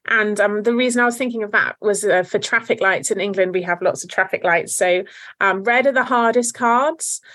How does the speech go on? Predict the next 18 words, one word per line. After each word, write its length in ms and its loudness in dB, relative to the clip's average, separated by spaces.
um, 260 0
amber 360 2
are 60 2
the 100 2
slightly 420 0
easier 380 0
cards, 520 -2
and 180 -4
green 320 2
are 140 2
the 160 -4
easiest 800 -2
cards. 560 -2
Um, 380 2
and 300 4
those 340 2
seventy-two 720 -2
cards, 680 0